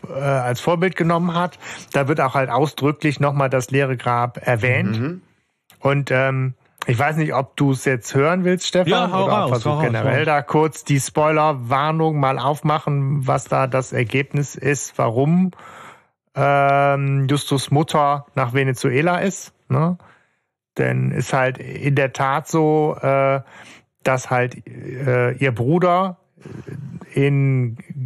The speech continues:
Speaker 2: Gangkriminalität verwickelt, immer tiefer reingerutscht ist, ähm, letztlich in finanziellen Schwierigkeiten war und, äh,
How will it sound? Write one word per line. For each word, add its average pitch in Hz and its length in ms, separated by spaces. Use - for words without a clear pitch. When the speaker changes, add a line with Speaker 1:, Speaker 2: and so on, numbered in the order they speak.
Speaker 2:
Gangkriminalität 160 1700
verwickelt, 151 880
immer 143 240
tiefer 143 360
reingerutscht 156 640
ist, 151 360
ähm, 139 600
letztlich 135 500
in 139 200
finanziellen 135 520
Schwierigkeiten 151 840
war 151 380
und, 135 520
äh, 127 460